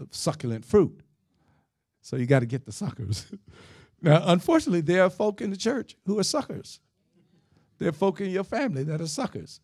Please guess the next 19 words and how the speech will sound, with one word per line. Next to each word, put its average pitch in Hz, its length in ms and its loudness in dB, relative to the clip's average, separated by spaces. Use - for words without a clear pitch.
You 190 160 -6
know 208 160 -2
any 196 160 -2
suckers 185 360 -10
in 180 120 -10
your 170 80 -10
family? 160 400 -10
They 170 140 6
always 240 380 10
have 233 200 10
needs. 233 600 -2
They 170 160 2
always 247 800 10
a-, 220 260 4
hand 220 360 -2
out. 151 280 -8
They 165 140 2
always 226 720 10
lack. 185 600 2